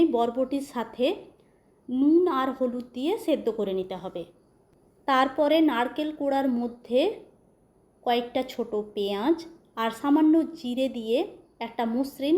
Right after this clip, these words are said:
পেস্ট বানিয়ে নিতে হবে। সবজিগুলো সেদ্ধ হয়ে গেলে ওই নারকেল কোড়ার পেস্টটা এটার মধ্যে দিয়ে দিতে হবে। আর এই সবজিটা বানাতে লাগবে তেঁতুল কিংবা দই, তেঁতুল না থাকলে দই,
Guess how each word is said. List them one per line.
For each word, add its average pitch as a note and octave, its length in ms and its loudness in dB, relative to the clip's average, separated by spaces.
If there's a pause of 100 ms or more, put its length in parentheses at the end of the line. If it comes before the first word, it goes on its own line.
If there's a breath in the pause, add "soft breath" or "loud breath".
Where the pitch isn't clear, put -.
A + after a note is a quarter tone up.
পেস্ট C#4 320 2
বানিয়ে G3+ 340 -2
নিতে F#3+ 200 -8
হবে। F#3 260 -8 (840)
সবজিগুলো D#4+ 520 2
সেদ্ধ B3 320 2 (120)
হয়ে A3+ 300 4
গেলে A3 280 0 (760)
ওই B3 120 -2
নারকেল A#3+ 440 -2
কোড়ার C#4+ 340 0
পেস্টটা A#3+ 500 0
এটার A#3 240 0
মধ্যে A3+ 260 0
দিয়ে A3 260 -4
দিতে A#3+ 240 -2
হবে। B3 320 0 (720)
আর A3 200 0 (140)
এই D4+ 80 4
সবজিটা E4+ 440 -2
বানাতে B3 480 0 (400)
লাগবে A3 400 -2 (140)
তেঁতুল B3 420 2 (180)
কিংবা C4+ 420 2 (760)
দই, A3 320 2 (480)
তেঁতুল C4+ 300 0
না D4+ 180 2
থাকলে D4 280 0
দই, A3 260 2